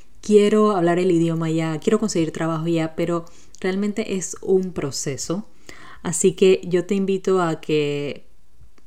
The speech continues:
te muestres más calidez, más amor hacia ti misma y que busques actividades para hacer en esos días que te sientes, eh, con ese bajón, de repente llamar a tu familia, llamar a una amiga,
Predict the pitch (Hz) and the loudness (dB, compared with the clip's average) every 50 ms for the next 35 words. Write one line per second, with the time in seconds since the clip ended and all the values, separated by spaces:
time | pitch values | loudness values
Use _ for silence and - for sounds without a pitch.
0 | - - - 175 170 175 175 160 - - 190 - - - - 190 185 175 - - | -6 -2 0 0 0 0 -2 -4 -6 -8 -12 -12 -12 -12 -8 -6 -6 -6 -6 -6
1 | - 208 175 175 160 151 151 143 147 175 202 - - - - - - - - - | -4 -2 0 2 2 2 2 2 0 -2 -4 -6 -10 -12 -14 -16 -16 -16 -18 -18
2 | - - - - - - 170 165 165 165 165 175 170 170 170 170 165 - - 165 | -18 -18 -18 -16 -10 -6 -4 -2 -2 -2 -2 -2 -2 -2 -2 -2 -2 -2 -2 -4
3 | 147 - 160 151 156 156 156 151 151 156 156 165 165 - - 170 156 156 151 151 | -4 -4 -4 -2 -2 -2 -2 -4 -4 -4 -4 -4 -6 -6 -6 -4 -4 -2 -2 -2
4 | 147 147 147 143 - - - - - - - - - - - - - - - 196 | -2 -4 -6 -8 -10 -14 -18 -18 -18 -18 -18 -18 -18 -18 -16 -16 -6 0 2 4
5 | 190 190 190 185 180 202 214 - - - 294 294 302 285 - - - - - - | 6 6 6 6 4 2 0 0 0 2 2 2 2 2 2 0 -2 -4 -8 -6
6 | - 185 175 - - 180 170 170 180 214 269 262 247 - 175 165 165 165 - 220 | -6 -6 -2 2 4 6 6 6 6 4 2 0 0 0 0 0 0 -2 -2 -2
7 | 214 214 190 196 190 - 220 208 226 220 214 226 - 185 160 156 151 - - 170 | -2 0 -2 -4 -4 -2 0 2 2 2 0 -2 -6 -4 -4 -4 -4 -2 -4 -4
8 | 160 156 - 180 180 175 170 - - - - - - - - - - - - - | -4 -4 -4 -4 -4 -4 -6 -8 -12 -14 -16 -18 -18 -18 -18 -18 -18 -18 -12 -4
9 | - 170 160 160 156 - 170 160 160 160 - 190 175 160 160 175 180 170 165 165 | -2 0 0 0 0 0 -2 -2 -2 -2 0 0 0 0 0 -2 -2 -2 -2 -2
10 | 156 151 147 - 156 151 147 - 160 156 156 147 147 147 143 135 - 160 - 175 | -2 -2 -4 -4 -4 -4 -2 0 0 0 0 -2 -4 -4 -6 -6 -8 -8 -6 -2
11 | 165 202 226 220 196 175 165 160 156 156 156 151 151 147 151 151 151 151 147 147 | 0 2 2 2 2 0 -2 -2 -2 -2 -4 -4 -4 -6 -6 -6 -6 -6 -4 -2
12 | 175 214 220 202 180 170 165 160 156 156 | 0 0 0 0 0 -2 -2 -2 -4 -6